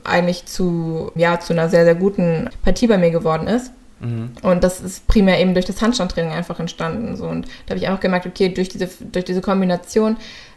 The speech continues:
Speaker 1: kann sich mein Körper nochmal ganz, ganz anders entwickeln. Und gleichzeitig habe ich einfach diesen Spaß am Training, dass
Speaker 2: Mhm.
Speaker 1: ich nicht nur aufs reine Pumpen fokussiert bin. Ich habe früher auch viel Powerlifting gemacht, beziehungsweise wirklich nur schwere Grundübungen gemacht. So, das hatte ich zwei, drei Jahre.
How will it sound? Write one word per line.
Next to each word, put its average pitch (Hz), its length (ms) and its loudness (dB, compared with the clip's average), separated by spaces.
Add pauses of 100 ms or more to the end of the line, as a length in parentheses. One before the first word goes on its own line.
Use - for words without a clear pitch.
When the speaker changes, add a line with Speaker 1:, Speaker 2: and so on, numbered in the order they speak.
(420)
Speaker 1:
kann 190 180 2
sich 208 140 0
mein 185 100 2
Körper 190 200 0
nochmal 190 180 -2
ganz, 180 200 -4
ganz 185 200 -6
anders 180 240 -6
entwickeln. 196 360 -2
Und 170 100 -2
gleichzeitig 180 400 -4
habe 185 100 0
ich - 120 -4
einfach 180 160 -4
diesen 175 200 -8
Spaß 208 340 -2
am 180 140 -6
Training, 196 520 0
dass 123 140 0
Speaker 2:
Mhm. - 60 -6
Speaker 1:
ich - 120 -8
nicht 202 240 -2
nur 190 400 0 (260)
aufs - 260 -4
reine 180 160 2
Pumpen 214 280 4
fokussiert 185 500 -6
bin. 175 120 -2
Ich 180 180 -4
habe 175 120 -6
früher 175 240 2
auch - 80 -6
viel 170 320 -4
Powerlifting 208 760 0
gemacht, 196 580 -2
beziehungsweise 175 540 -2
wirklich 175 220 -12
nur 180 120 -2
schwere 175 280 -2
Grundübungen 196 440 0
gemacht. 196 400 -2
So, 196 80 -4
das 190 140 -6
hatte 190 160 -4
ich - 100 -12
zwei, 185 180 -2
drei 185 180 -2
Jahre. 185 380 -4